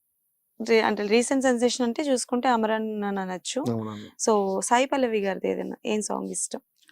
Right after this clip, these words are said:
Speaker 2: సాయి పల్లవి సారంగధరియా.
Speaker 1: సారంగధరియా. ఓకే.
Speaker 2: సారంగధరియా నీ లవ్ స్టోరీలో, లవ్ స్టోరీనే కాదు, అందులోనే కాదు, పాట కాదు కదా.
Speaker 1: సారంగధరియా లవ్ స్టోరీసే.
Speaker 2: లవ్ స్టోరీలోనే కదా. ఆ! అదే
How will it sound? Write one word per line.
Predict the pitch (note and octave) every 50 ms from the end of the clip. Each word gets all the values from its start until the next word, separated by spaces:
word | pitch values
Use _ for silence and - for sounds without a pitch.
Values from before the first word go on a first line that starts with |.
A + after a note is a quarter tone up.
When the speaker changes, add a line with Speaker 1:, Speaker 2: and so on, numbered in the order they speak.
| _ _ _ _ _ _ _ _ _ _ _ _ _ -
Speaker 2:
సాయి | B2 C3+ D3+
పల్లవి | E3 G3 G#3 A3 A3+ G#3 F3 D#3 C3+ B2+ A#2 G#2+ G#2 G2+ G2+
సారంగధరియా. | - - C#3 D3 D#3+ D#3+ E3 D#3 C#3 C3+ B2+ B2+ B2+ - - - _ _ _ -
Speaker 1:
సారంగధరియా. | - - B3+ A#3 A3+ A3+ A3 G#3 F#3+ F#3 F3+ F3+ - G#3 _ _ _ _ _ _ _ _ _ _ _ _ _ _ _ -
ఓకే. | - G#3 F#3 - - -
Speaker 2:
సారంగధరియా | - C3 B2 B2+ C3 B2+ D3 E3+ F3
నీ | D#3+ D3 C#3
లవ్ | C3+ C3+ C#3
స్టోరీలో, | - - E3+ E3+ D#3+ E3+ F#3 F3+ C3+ C3
లవ్ | A#2+ A#2+ C3 C3
స్టోరీనే | - F3 F3+ F#3+ G3+ G3
కాదు, | G3 G3 F#3+ G3
అందులోనే | E3+ D3+ E3 F3 F#3 F#3
కాదు, | F#3 G3+ G#3
పాట | - - D#3+ D#3 D#3 C3 B2+
కాదు | - B2+ A#2+ A#2+ B2+
కదా. | A#2+ A#2+ B2 B2+ - - - _ _ _ _ _ _ _ _ -
Speaker 1:
సారంగధరియా | - C4 B3 C4 C#4+ D#4 D#4+ - F4 F4+ F4+
లవ్ | D#4+ C#4 C4+
స్టోరీసే. | C4 - - D#4 D4+ B3+ A#3 - - - - _
Speaker 2:
లవ్ | - B2 C3
స్టోరీలోనే | - - F#3 F3+ D#3+ C3+ A#2+ G#2+
కదా. | G#2 G2+ G#2 G#2
ఆ! | A#2 B2+ A#2+
అదే | G2+ G2 A#2+